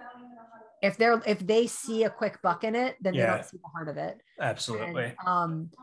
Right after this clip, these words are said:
Speaker 1: I've had investors ask me, like, "Hey, can we recast the lead?" And I'll say, "No."
Speaker 2: Mm-hmm.
Speaker 1: "I'm sorry." <laughs> Um, "It's already cast. This is the right person. I know that
Speaker 2: Mm-hmm.
Speaker 1: this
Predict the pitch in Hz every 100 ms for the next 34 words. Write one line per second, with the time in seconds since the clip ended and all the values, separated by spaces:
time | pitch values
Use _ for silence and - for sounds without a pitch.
0 | - - 190 190 202 190 190 185 202 185
1 | 180 - - 190 185 175 170 185 214 202
2 | 190 180 185 180 180 - - 185 175 190
3 | 202 175 165 - 175 180 175 185 202 _
4 | - 143 123 120 113 _ 190 - 262 262
5 | 339 415 - 359 320 - - - 226 214
6 | 220 240 226 233 226 214 202 214 196 185
7 | 208 196 196 190 - 202 196 202 180 180
8 | 170 139 120 117 113 -